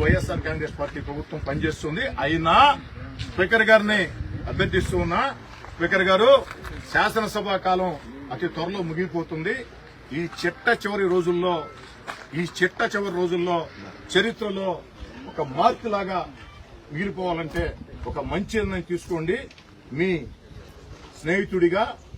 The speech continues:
మీ శ్రేయోభిలాషిగా ఆనాడు పంతొమ్మిది వందల తొంభై మూడో సంవత్సరంలో కోట్ల విజయభాస్కర్ రెడ్డి గారు ముఖ్యమంత్రి, నైన్టీన్ నైన్టీ త్రీలో కోట్ల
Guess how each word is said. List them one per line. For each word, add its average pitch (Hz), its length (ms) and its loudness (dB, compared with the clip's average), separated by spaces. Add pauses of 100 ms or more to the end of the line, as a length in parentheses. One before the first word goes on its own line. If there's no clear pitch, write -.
(420)
మీ 180 100 4 (560)
శ్రేయోభిలాషిగా 180 760 2 (840)
ఆనాడు 196 340 6 (1160)
పంతొమ్మిది 220 280 2
వందల 208 200 -2
తొంభై 196 220 -2
మూడో 190 160 -2
సంవత్సరంలో 160 500 -4 (1040)
కోట్ల 202 320 -2
విజయభాస్కర్ 180 420 -4
రెడ్డి 165 140 -4
గారు 160 140 -4
ముఖ్యమంత్రి, 170 420 -10 (580)
నైన్టీన్ 170 360 0
నైన్టీ 160 280 -6
త్రీలో 151 260 -6 (600)
కోట్ల 165 240 -2